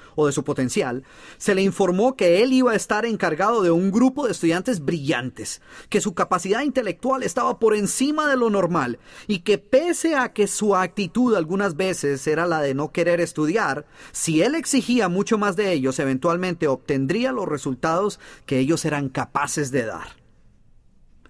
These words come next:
Ignorante de las verdaderas circunstancias, el profesor comenzó su año escolar común y corriente,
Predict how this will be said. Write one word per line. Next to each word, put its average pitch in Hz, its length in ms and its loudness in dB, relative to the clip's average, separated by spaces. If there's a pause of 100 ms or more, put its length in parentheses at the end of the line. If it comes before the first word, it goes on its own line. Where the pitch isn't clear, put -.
(340)
Ignorante 190 680 2
de 240 120 2
las 160 160 0
verdaderas 160 400 2
circunstancias, 175 640 -2
el 147 80 0
profesor 185 400 -2
comenzó 220 400 0
su 233 180 0
año 202 200 0
escolar 165 440 0
común 175 320 0
y 208 60 -2
corriente, 156 640 -2